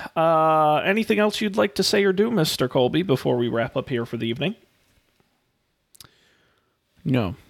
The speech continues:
Speaker 2: I'm quite satisfied.
Speaker 1: Oh, uh, we, we aim to please. Uh, I certainly hope people come back next week for our big, uh, W W D C roundup. Colby, I believe this is our ninth W W D C we've covered on this show.
Speaker 2: That adds up.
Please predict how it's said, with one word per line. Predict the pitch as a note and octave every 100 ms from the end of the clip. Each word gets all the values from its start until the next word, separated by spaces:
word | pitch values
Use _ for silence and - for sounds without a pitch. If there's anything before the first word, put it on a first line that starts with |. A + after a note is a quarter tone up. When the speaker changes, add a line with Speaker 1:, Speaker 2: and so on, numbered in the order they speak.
| _ _
Speaker 2:
I'm | A#2 G#2
quite | G2+ G2+ F2
satisfied. | - A#1+ - - G#1 G#1+ - - - _ _ _ _ _ _ _ _ _ _ _ _ _ _ _ _ _ _ -
Speaker 1:
Oh, | F#3+ D#3 - _ _ _ -
uh, | C#3 -
we, | D3 C3+ C#3+
we | A#2+ D3 F3
aim | G#3
to | -
please. | - E3+ D#3+ D#3 - - - - -
Uh, | C#3+ C#3 B2+
I | -
certainly | D3 B3 B3+ G#3+
hope | G3+ G3+
people | G#3+ G3 F#3+
come | F#3+
back | F3+ E3+ F3
next | E3+ -
week | E3+ -
for | D3
our | C3+
big, | D3 D#3 A#2+
uh, | C#3 C3+
W | D3 D3
W | C#3 C3+
D | C#3 C#3
C | -
roundup. | C3+ C#3 C#3 C3+
Colby, | - D3+ D#3
I |
believe | C3 D#3 A3
this | B3
is | G#3
our | D#3+
ninth | C3 A#2+ A#2+ C3 A#3 - - G3+ _
W | F#3 G#3+ G#3+
W | G#3+ A3
D | G#3+
C | G3+ A3 A#3
we've | G#3+ -
covered | G#3 G#3 D#4 - _ _ -
on | C4
this | C#4
show. | - D#4 D#4 E4 -
Speaker 2:
That | - D#2+
adds | B2+ D#3+
up. | - D#2+